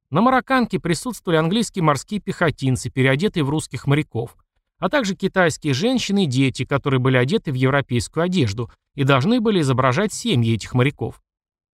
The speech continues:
Поднявшись на борт Сметливого, они надеялись захватить судно. Когда это не получилось, Телбот начал стрелять по кораблю под российским флагом. К счастью, в наш корабль попало лишь два снаряда. «Какие потери понесла русская сторона?» спросил я.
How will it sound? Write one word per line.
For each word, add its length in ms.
Поднявшись 560
на 140
борт 220
Сметливого, 640
они 140
надеялись 460
захватить 500
судно. 420
Когда 240
это 140
не 100
получилось, 680
Телбот 360
начал 260
стрелять 480
по 80
кораблю 400
под 160
российским 500
флагом. 480
К 40
счастью, 360
в 60
наш 180
корабль 400
попало 380
лишь 220
два 180
снаряда. 500
«Какие 220
потери 380
понесла 440
русская 320
сторона?» 380
спросил 420
я. 180